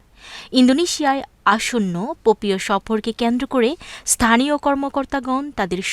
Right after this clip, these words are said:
সকল পরিকল্পনা নিশ্চিত করেছেন। তাদের প্রতিবেদন অনুসারে পুণ্যপিতা পোপ ফ্রান্সিস আগামী তিন থেকে ছয় সেপ্টেম্বর দু হাজার চব্বিশ খ্রিস্টাব্দ পর্যন্ত ইন্দোনেশিয়ায় সফর করবেন।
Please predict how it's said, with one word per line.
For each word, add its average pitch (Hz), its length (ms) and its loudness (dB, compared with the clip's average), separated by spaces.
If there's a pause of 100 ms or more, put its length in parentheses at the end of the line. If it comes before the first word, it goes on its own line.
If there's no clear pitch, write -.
সকল 240 340 2 (140)
পরিকল্পনা 233 640 -2 (300)
নিশ্চিত 202 380 -4
করেছেন। 190 460 -6 (560)
তাদের 180 280 0 (140)
প্রতিবেদন 196 480 -2
অনুসারে 220 500 -2 (380)
পুণ্যপিতা 294 520 0
পোপ 330 260 -2
ফ্রান্সিস 247 580 0 (260)
আগামী 190 340 0 (240)
তিন 254 220 2 (140)
থেকে 294 260 -4 (140)
ছয় 208 380 0
সেপ্টেম্বর 190 680 -4
দু 180 100 -10
হাজার 175 320 -6
চব্বিশ 175 340 -6
খ্রিস্টাব্দ 233 460 -6
পর্যন্ত 254 480 -4 (480)
ইন্দোনেশিয়ায় 180 720 -2 (240)
সফর 190 420 -4
করবেন। 175 400 -2